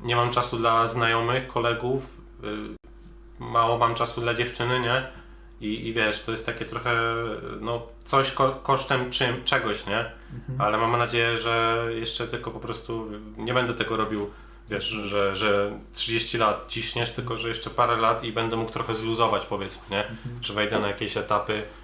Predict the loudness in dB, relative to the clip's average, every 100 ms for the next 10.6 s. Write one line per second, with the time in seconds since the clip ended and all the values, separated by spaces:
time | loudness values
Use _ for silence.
0 | -20 -18 -8 -2 -2 -2 -4 -4 -2 -2
1 | -2 -2 -6 -4 -2 0 -2 -2 -2 -2
2 | 0 0 -2 -2 -4 -2 0 2 2 2
3 | 0 0 0 -2 -2 -2 0 2 2 4
4 | 2 0 -2 -6 -2 -2 2 4 4 2
5 | -2 -2 -4 -2 -2 -2 -4 -12 -14 -12
6 | -12 -12 -18 -2 0 2 0 0 2 2
7 | 0 -2 -4 -4 -4 -6 -4 -2 0 0
8 | 0 -2 -2 -4 -6 -4 -2 -2 -4 -6
9 | -6 -8 -8 -10 -10 -10 -6 -4 -4 -4
10 | -6 -6 -4 0 -2 -2